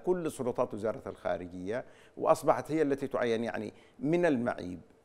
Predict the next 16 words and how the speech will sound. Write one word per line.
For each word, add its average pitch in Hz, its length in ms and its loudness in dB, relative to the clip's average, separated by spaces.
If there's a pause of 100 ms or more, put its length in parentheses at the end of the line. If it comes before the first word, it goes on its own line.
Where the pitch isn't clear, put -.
(460)
أن 120 200 4
رئيس 131 380 0
الجمهورية 98 680 -4
ومكتب 120 520 2
رئيس 120 280 -2
الجمهورية 98 680 -4
ينشغل 110 640 2
بتعيينات 123 800 0 (440)
حتى - 380 4
على 135 200 6
مستوى 143 300 2
ملحق 135 260 -2
دبلوماسي 113 720 -2
وملحق 120 380 -2
إداري. 101 280 -4
هذه، 147 280 0